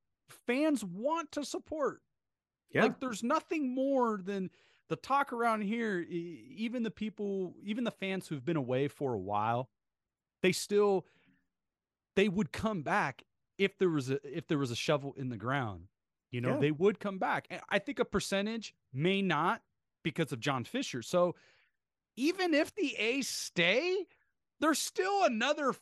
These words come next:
Speaker 1: fight to be had, and that's, we need to get rid of this clown. Like, the fight against John Fisher is not over, because even for me, for me, I can only speak for myself, and I think there's other fans out there that agree that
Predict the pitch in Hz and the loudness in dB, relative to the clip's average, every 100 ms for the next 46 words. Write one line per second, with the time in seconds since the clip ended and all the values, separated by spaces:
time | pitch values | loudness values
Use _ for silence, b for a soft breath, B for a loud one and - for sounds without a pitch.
0 | _ 226 240 240 226 190 208 170 165 202 | _ -2 -2 -4 -8 -4 -4 -2 0 2
1 | 220 220 196 185 233 302 - 285 269 330 | 2 2 0 2 0 -2 -2 -2 0 0
2 | 320 185 180 240 180 151 214 196 226 - | 0 0 2 2 2 0 0 0 -4 -2
3 | 466 392 381 226 135 131 214 - b b | 0 2 4 2 0 2 0 0 b b
4 | - 202 - 262 330 480 294 262 202 135 | 0 0 0 0 2 2 0 0 -4 -2
5 | 151 175 214 - 151 165 - 262 302 b | 0 2 0 -4 -6 -6 -6 -8 -8 b
6 | b b - 208 208 247 311 226 294 285 | b b 0 2 4 6 6 6 6 4
7 | 160 104 b b b 262 - 285 208 226 | 0 -4 b b b -6 -2 -4 -4 -4
8 | 311 370 302 - 214 185 233 180 98 _ | -2 -2 -6 0 4 8 8 8 2 _
9 | _ _ _ _ _ - 165 185 - 190 | _ _ _ _ _ -4 -2 0 0 0
10 | 202 196 185 190 160 - 165 151 127 160 | 0 -2 -4 -6 -10 -8 -4 -2 0 0
11 | 127 92 143 190 180 180 180 175 - 160 | 0 -2 -4 -4 -4 0 0 0 -2 -2
12 | 151 147 160 139 139 127 196 180 127 131 | 0 -2 -2 -2 -4 -2 -2 -2 0 0
13 | 139 | -2